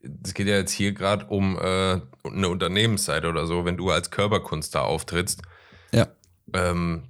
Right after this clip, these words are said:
Speaker 1: das halte ich nochmal für was anderes, als wenn du mit deinem privaten Profil da irgendwie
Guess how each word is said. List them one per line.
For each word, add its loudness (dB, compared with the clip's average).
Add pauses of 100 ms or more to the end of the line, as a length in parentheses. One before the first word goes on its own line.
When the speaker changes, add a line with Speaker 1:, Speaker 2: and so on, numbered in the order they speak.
Speaker 1:
das -2
halte 0
ich -8
nochmal 0
für -2
was -2
anderes, 0
als -2
wenn 0
du -2
mit -2
deinem 0
privaten 0
Profil -2
da 2
irgendwie 0